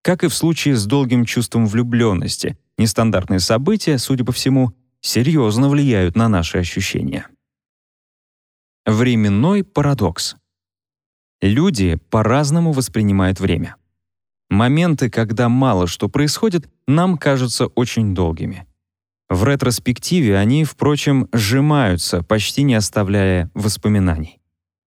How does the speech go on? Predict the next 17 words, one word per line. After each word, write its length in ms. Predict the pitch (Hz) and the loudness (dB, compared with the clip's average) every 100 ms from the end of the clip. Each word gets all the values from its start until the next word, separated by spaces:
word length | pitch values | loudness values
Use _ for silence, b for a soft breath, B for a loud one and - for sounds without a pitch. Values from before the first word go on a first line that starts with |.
| _ | _
Так 180 | - 143 | -2 0
бывает 360 | 113 131 139 123 | 0 0 0 0
довольно 340 | 127 123 123 | 0 0 0
часто. 400 | 127 92 - - - _ _ _ _ _ | 0 -4 -4 -10 -18 _ _ _ _ _
Когда 240 | - 139 180 | -6 0 2
мы 120 | 135 | 0
приезжаем 480 | 98 104 98 117 107 | 0 0 2 2 0
в 100 | 107 | 0
отпуск 420 | 143 - 95 - | -2 -2 -6 -4
за 180 | 107 127 | -2 0
границу, 520 | 131 160 214 - 131 - | 0 2 0 0 -4 -4
вначале 460 | 117 139 135 170 135 | 0 0 2 0 0
всё 220 | 110 120 | -2 -4
кажется 440 | - 120 101 - | -2 0 0 0
неизведанным, 840 | 101 104 95 90 101 87 95 101 - - | 0 2 0 0 0 0 -2 -4 -6 -8
вызывает 580 | 104 117 104 104 139 110 | -2 -2 0 0 0 -2
волнение. 760 | 90 120 113 101 82 113 80 | -2 0 0 0 -2 -4 -10